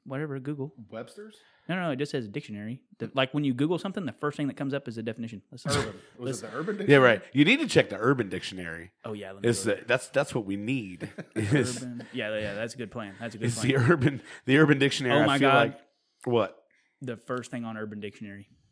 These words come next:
Speaker 3: Oh, that's not okay. That's
Speaker 1: People
Speaker 3: not okay.
Speaker 1: people are fucking savages.
Speaker 3: Show that? No, I don't even wanna show that.
Speaker 1: Yeah, yeah, we can't show that yet.
Speaker 3: I don't even wanna show
Speaker 1: We'll
Speaker 3: that.
Speaker 1: wait for, like, two years or so.
Speaker 3: Our guest in studio today, since Tyler,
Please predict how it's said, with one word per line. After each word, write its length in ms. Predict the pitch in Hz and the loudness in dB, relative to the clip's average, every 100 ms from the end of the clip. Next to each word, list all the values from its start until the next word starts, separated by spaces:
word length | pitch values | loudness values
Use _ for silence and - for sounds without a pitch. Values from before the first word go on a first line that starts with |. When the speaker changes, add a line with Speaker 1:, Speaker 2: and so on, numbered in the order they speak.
| _ _ _ _ _ _ _ _ _ _ _ _ _ _ _ _ _ _ _ _ - - | _ _ _ _ _ _ _ _ _ _ _ _ _ _ _ _ _ _ _ _ -10 -6
Speaker 3:
Oh, 60 | |
that's 240 | 117 117 - | -4 -4 -6
not 140 | 101 | -12
okay. 340 | 87 82 85 80 _ - - - - _ _ - - | -12 -14 -14 -14 _ -20 -20 -20 -20 _ _ -20 -8
That's 160 | 101 101 | -2 -2
Speaker 1:
People 80 | - | -2
Speaker 3:
not 100 | 90 | -6
okay. 300 | 90 - 90 | -8 -6 -4
Speaker 1:
people 260 | 208 220 214 | -2 -2 -2
are 80 | 190 | -2
fucking 320 | 190 190 160 | -2 -4 -6
savages. 720 | - 170 185 190 147 123 127 | -4 -2 -2 -4 -6 -8 -8
Speaker 3:
Show 260 | - - 131 | -2 2 4
that? 280 | 135 135 - | 2 -6 -4
No, 360 | 117 107 98 95 | 0 0 -2 2
I 140 | 131 | 4
don't 120 | 147 | 4
even 120 | 175 | 4
wanna 180 | 139 107 | 4 0
show 280 | 92 - 92 | -2 -6 -6
that. 160 | 85 101 | -6 -4
Speaker 1:
Yeah, 80 | |
yeah, 160 | 120 113 | -2 -2
we 100 | 120 | -2
can't 180 | 117 113 | -4 -6
show 140 | 110 104 | -6 -6
that 140 | 104 | -6
yet. 160 | 104 117 | -4 0
Speaker 3:
I 60 | |
don't 100 | 123 | 2
even 100 | 123 | 2
wanna 120 | 110 101 | 0 -4
show 200 | - 139 | -2 0
Speaker 1:
We'll 100 | 170 | 2
Speaker 3:
that. 60 | |
Speaker 1:
wait 180 | 156 147 | 2 0
for, 80 | 135 | -2
like, 340 | 113 - - | -4 -6 -16
two 120 | - | -8
years 280 | 120 104 98 | -6 -6 -8
or 60 | 98 | -8
so. 220 | 98 98 - - - | -8 -10 -12 -20 -4
Speaker 3:
Our 100 | 120 | 0
guest 400 | 135 143 151 143 | 2 4 2 2
in 100 | 147 131 | -4 -4
studio 460 | - 135 127 110 | -2 0 2 2
today, 460 | 107 107 101 98 98 | 0 -4 -2 -2 -4
since 300 | - 113 - | -8 -10 -6
Tyler, 440 | 127 120 117 110 | -2 -2 -2 -6